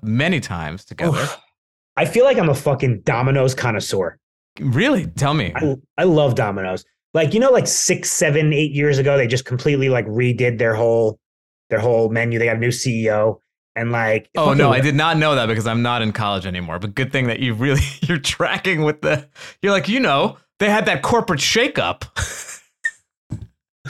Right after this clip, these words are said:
Speaker 2: Listen, I
Speaker 1: No.
Speaker 2: have fucking, I have a lot of Domino-, God, I'm so hungry right now. Does everyone say that? I'm so hungry. Um,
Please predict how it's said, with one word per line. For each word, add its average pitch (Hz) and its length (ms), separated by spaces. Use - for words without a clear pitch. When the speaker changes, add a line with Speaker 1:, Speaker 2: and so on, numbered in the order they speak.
Speaker 2:
Listen, 240 340
I 190 60
Speaker 1:
No. 175 100
Speaker 2:
have 185 180
fucking, 190 300
I 160 100
have 156 80
a 135 60
lot 139 220
of 208 80
Domino-, 156 340
God, 107 200
I'm 101 80
so - 160
hungry 110 260
right 117 180
now. 123 160
Does 113 140
everyone 139 260
say 131 160
that? 135 140
I'm 104 80
so 98 180
hungry. 87 320
Um, 127 560